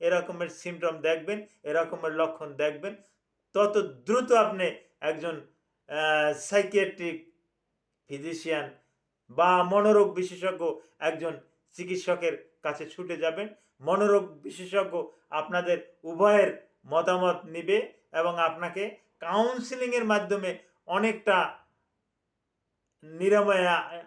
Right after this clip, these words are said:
আসবে। কিন্তু এই অথেলো সিনড্রোমটা এমন একটাই, এটা আসতে কিন্তু সময় লাগে। এটা ব্রেনের ভিতরে এমন কিছু, আহ, তারতম্য সৃষ্টি হয় যেটা ভালো হতে অনেক দিন চলে যেতে পারে,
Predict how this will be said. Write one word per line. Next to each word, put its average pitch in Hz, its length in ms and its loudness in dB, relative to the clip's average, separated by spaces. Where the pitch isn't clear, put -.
আসবে। 143 400 0
কিন্তু 160 200 -10
এই 175 180 -6
অথেলো 190 400 2
সিনড্রোমটা 220 800 -2
এমন 165 300 -4
একটাই, 208 400 4
এটা 175 180 -8
আসতে 170 400 -4
কিন্তু 202 300 -8
সময় 185 340 -4
লাগে। 165 300 -2
এটা 160 240 -2
ব্রেনের 180 440 -2
ভিতরে 196 340 2
এমন 185 520 2
কিছু, 220 320 -6
আহ, 190 720 4
তারতম্য 196 520 0
সৃষ্টি 190 360 -6
হয় 180 220 2
যেটা 165 300 0
ভালো 175 340 6
হতে 196 200 2
অনেক 220 880 6
দিন 185 200 -4
চলে 175 280 -6
যেতে 156 240 -8
পারে, 123 320 -4